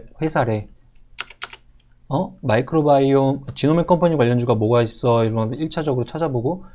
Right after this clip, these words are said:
시장에서 부각을 많이 받았구나 생각해보고, 지노맨 컴퍼니가 연, 연내 상장을 지금 추진하고 있기 때문에 상장을 한다면, 어? 다른 바이-, 마이크로바이옴 관련주가 뭐가 있지 한번 생각해보고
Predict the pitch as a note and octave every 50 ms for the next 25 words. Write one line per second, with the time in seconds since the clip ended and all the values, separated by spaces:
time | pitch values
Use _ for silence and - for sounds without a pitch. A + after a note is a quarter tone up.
0 | - - - - - F3 E3+ D3+ D3 C3+ - B2+ A#2+ A2 A#2 A2+ A2 G#2 G#2+ A2
1 | A2+ A2 G#2+ C3+ C3 - - B2 A2 A2 A2 G#2+ - C3+ C3 C3 - D#3+ D3+ C#3
2 | B2+ - G#2 - - _ - _ _ - - - - - - C3+ C3+ C#3 D3 C#3+
3 | - C#3+ C3+ C#3 A#2+ A2 G#2+ B2+ D#3+ G3+ G3 - - - - - - - - -
4 | - - A2 A#2+ C3+ C#3 C#3+ D3 - - - - - A2 G#2+ G#2+ A2 C3 C#3 C3
5 | G#2+ G#2 G#2+ B2+ E3 D#3+ - E3+ E3+ D#3 D#3+ D3+ C#3+ C3+ C3 C3 B2+ - B2+ A2
6 | G#2+ G#2+ - D3+ D#3 D3 D3+ D3+ D#3 C3+ A#2 - B2+ - C3 A2 G#2 A2 C#3 D#3
7 | E3 D#3+ E3 D#3 D#3+ D3+ C#3 C#3 D#3+ F3 E3 D#3+ C3+ A2+ - - - - - -
8 | - - - - - - - C3+ C3+ - - - - - _ - - F3 G3 F#3+
9 | F#3+ A#2 G#2+ A2+ A#2+ C3 - - - G#2+ G#2+ B2 C3 - D#3 D3+ B2+ A#2+ A2+ A#2
10 | A#2 A#2+ A#2+ A#2 G#2 G#2 G#2+ G#2+ A2 G#2+ A#2 A#2 G#2 G#2 G#2 G#2+ G#2+ A#2 G#2+ -
11 | - A#2 A2 G#2+ G#2+ B2+ F3 G#3+ G#3+ - - _ - - - - - - - F3
12 | F#3+ G#3+ - - F3+ C#3 A2+ G2+ - G#2+ -